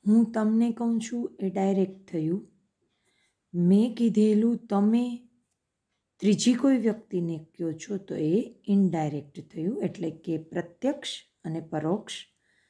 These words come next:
કથન. રોજબરોજની આપણે ભાષામાં જે વાતચીતનો વ્યવહારનો ભાષામાં ઉપયોગ કરીએ છીએ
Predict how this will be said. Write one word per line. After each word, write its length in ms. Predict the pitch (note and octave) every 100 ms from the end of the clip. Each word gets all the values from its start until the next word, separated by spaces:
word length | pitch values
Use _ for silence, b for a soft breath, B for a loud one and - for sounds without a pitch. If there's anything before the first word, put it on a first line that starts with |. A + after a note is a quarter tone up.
| _ _
કથન. 500 | F3+ F#3 - F3 A#3+ - _ _ _ _ _ _ _ _ _ _ _ _ _ _ _ _ _
રોજબરોજની 920 | G3 G#3+ G#3+ G#3+ B3+ C4 A3+ B3+ C4
આપણે 360 | B3 A3 A3+ A3+
ભાષામાં 800 | A3+ F3+ F3+ - A3 G#3+ G#3 G#3
જે 300 | F#3+ G3 G3
વાતચીતનો 960 | F3+ E3 E3 - A3+ - G#3 G#3 G#3 b b b b b b _ _
વ્યવહારનો 1000 | F3+ F3+ F3 E3 G3+ A3 G#3 F#3+ F#3+ F#3 _ _ _ _ _ _ _ _ _ _ _ _ _ _ _ _ _
ભાષામાં 560 | F3+ F3 - G#3 G#3 A3
ઉપયોગ 400 | F#3 - F3+ -
કરીએ 360 | A3+ A3+ G#3+ E3+
છીએ 500 | - - E3 F#3